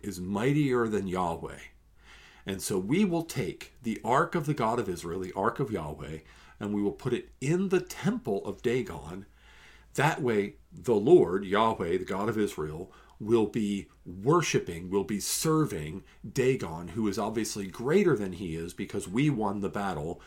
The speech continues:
we won the day against the Israelites." Well, the Lord says, "Mm, no, that's not true.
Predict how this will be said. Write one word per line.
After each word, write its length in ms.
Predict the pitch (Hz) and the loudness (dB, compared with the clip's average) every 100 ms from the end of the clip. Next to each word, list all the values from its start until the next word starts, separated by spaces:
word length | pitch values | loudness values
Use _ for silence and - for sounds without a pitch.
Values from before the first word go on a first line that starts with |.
| - - | -20 -8
we 180 | 107 143 | 0 0
won 280 | 110 107 | 2 0
the 80 | 98 | -2
day 440 | 85 90 78 78 - - - - | -4 -6 -6 -10 -14 -20 -20 -12
against 440 | 92 90 82 - | -8 -8 -8 -10
the 140 | - | -6
Israelites." 640 | 113 - 78 - - - - - - - - - - | -6 -4 -8 -10 -18 -20 -20 -20 -20 -20 -18 -18 -8
Well, 160 | 135 127 | 0 2
the 80 | 123 | 4
Lord 300 | 123 151 147 | 4 2 2
says, 520 | - 104 90 90 - - - - - | 0 -2 -2 -6 -10 -16 -20 -20 -12
"Mm, 400 | 143 147 143 143 - - - - - | -4 -2 0 -4 -8 -20 -20 -20 -10
no, 300 | 101 90 - - - - - - - | -6 -6 -6 -14 -20 -20 -20 -20 0
that's 260 | 165 156 | 2 2
not 200 | 113 90 | 0 -4
true. 460 | - 180 165 156 135 | 2 6 6 6 4